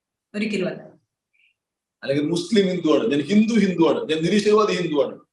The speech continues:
Speaker 2: അങ്ങനെയൊന്നുമില്ല. ഞാൻ ഇന്ത്യക്കാരനാണ്, ഞാൻ മുസ്ലിമാണ്, ഞാൻ ക്രിസ്ത്യനാണ്, ഞാൻ ഹിന്ദു ആണ്. പക്ഷെ ഇന്ത്യക്കാരനാണ്, ഇന്ത്യൻ സംസ്കാരമാണ്, ഭാരത സംസ്കാരമാണ്. അപ്പൊ ഞാൻ ഇതിനൊരു നല്ലൊരു എക്സാമ്പിൾ പറഞ്ഞുതരാം. പണ്ട് വിദ്യ നമ്മളൊക്കെ ചെറിയ വീട്ടിലായിരിക്കുമ്പോ വീട്ടില് ഫോൺ ഉണ്ടായിരുന്നു.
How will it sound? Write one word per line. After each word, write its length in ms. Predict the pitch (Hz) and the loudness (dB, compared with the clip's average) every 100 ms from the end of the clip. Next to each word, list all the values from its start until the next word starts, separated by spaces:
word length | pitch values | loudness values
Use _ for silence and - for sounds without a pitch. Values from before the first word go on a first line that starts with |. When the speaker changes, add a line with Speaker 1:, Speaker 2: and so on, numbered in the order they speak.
| _ _ _ _ _ _ | _ _ _ _ _ _
Speaker 2:
അങ്ങനെയൊന്നുമില്ല. 520 | 135 170 247 262 233 - - - | -6 0 0 0 0 0 -2 -14
ഞാൻ 240 | - 139 | -12 -8
ഇന്ത്യക്കാരനാണ്, 920 | 139 127 139 165 180 185 214 202 208 - - _ - | -8 -4 -2 2 4 2 -2 -8 -10 -18 -20 _ -12
ഞാൻ 80 | 190 | -10
മുസ്ലിമാണ്, 520 | 170 - 180 180 180 | -10 -8 0 0 0
ഞാൻ 120 | 175 | -4
ക്രിസ്ത്യനാണ്, 400 | 170 165 165 160 | -6 -8 -6 -4
ഞാൻ 140 | 160 | -4
ഹിന്ദു 240 | 151 151 143 | -6 -8 -4
ആണ്. 340 | 143 143 - | -2 -4 -12
പക്ഷെ 280 | - - 170 | -20 -16 -12
ഇന്ത്യക്കാരനാണ്, 520 | 170 170 175 185 202 | -2 2 4 4 2
ഇന്ത്യൻ 540 | 226 196 214 240 285 277 | -4 2 4 6 4 4
സംസ്കാരമാണ്, 760 | 214 202 - 175 143 120 - - _ _ - | 0 -2 2 2 4 0 -6 -16 _ _ 2
ഭാരത 360 | 139 156 190 | 4 4 0
സംസ്കാരമാണ്. 520 | 175 160 - 139 110 | -4 -6 -2 -2 -2
അപ്പൊ 420 | - _ _ - 175 | -6 _ _ -12 0
ഞാൻ 420 | 208 220 208 - | 2 2 -2 -6
ഇതിനൊരു 540 | 180 202 196 196 - 185 | -2 2 4 2 0 -2
നല്ലൊരു 380 | 202 214 190 | 2 2 4
എക്സാമ്പിൾ 360 | 156 - 135 123 | 2 2 0 0
പറഞ്ഞുതരാം. 320 | 113 101 - _ _ - | -4 -6 -14 _ _ -10
പണ്ട് 240 | 190 220 | -8 -8
വിദ്യ 200 | 220 208 | -8 -2
നമ്മളൊക്കെ 380 | 185 180 180 180 | 0 2 0 0
ചെറിയ 180 | 175 156 | 0 0
വീട്ടിലായിരിക്കുമ്പോ 560 | 151 143 139 135 120 135 | 0 0 0 -2 -6 -8
വീട്ടില് 360 | 139 143 160 | -8 -10 -10
ഫോൺ 260 | 175 - 202 | -6 -2 0
ഉണ്ടായിരുന്നു. 460 | 185 139 - - | 2 2 2 -10